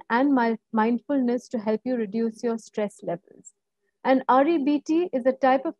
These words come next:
therapy which was introduced by Albert Ellis in the nineteen fifties. It is an approach that helps you identify irrational beliefs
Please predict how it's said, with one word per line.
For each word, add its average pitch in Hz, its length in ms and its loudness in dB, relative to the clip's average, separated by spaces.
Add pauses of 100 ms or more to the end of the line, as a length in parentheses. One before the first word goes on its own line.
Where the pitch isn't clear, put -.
therapy 240 400 -2
which 240 200 -6
was 233 160 -8
introduced 240 600 -4
by 226 220 0
Albert 202 420 -2 (100)
Ellis 247 340 2
in 277 120 0
the 233 80 -2
nineteen 214 520 -4
fifties. 294 460 -8 (540)
It 233 100 0
is 262 140 -2
an 254 120 4
approach 262 540 0
that 262 160 0
helps 226 340 -4
you 262 240 -2
identify 220 680 -4 (180)
irrational 269 680 0
beliefs 196 560 -10